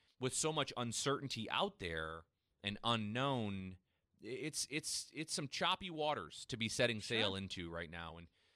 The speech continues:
Speaker 1: you know, before that, it was these continuously rising interest rates, and it was massive inflation, and, you know, the stock market volatility that, that obviously sh-, uh, showed up with a force in two thousand and twenty-two. It's, it, there's always something,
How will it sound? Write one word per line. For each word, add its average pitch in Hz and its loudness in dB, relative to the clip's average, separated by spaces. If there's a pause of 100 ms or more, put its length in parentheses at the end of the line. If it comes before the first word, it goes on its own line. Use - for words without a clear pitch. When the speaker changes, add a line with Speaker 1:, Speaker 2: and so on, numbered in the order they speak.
(160)
Speaker 1:
you 104 -2
know, 104 4
before 135 0
that, 135 2
it 113 -2
was 113 0
these 113 0
continuously 127 0
rising 117 2
interest 127 -2
rates, 85 0
and 98 -2
it 98 2
was 98 -2
massive 120 0
inflation, 120 0
and, 85 -4 (360)
you 101 -8
know, 101 -10
the 95 -4
stock 135 0
market 131 -2
volatility 123 2
that, 95 0 (140)
that 101 -8 (120)
obviously 113 2 (220)
sh-, - -10
uh, 101 2
showed 139 0
up 127 0
with 117 -2
a 92 0
force - 0 (300)
in 110 0
two 135 0
thousand 120 2
and 104 0
twenty-two. 123 2
It's, 117 0
it, 127 2
there's 131 0
always 196 2
something, 104 2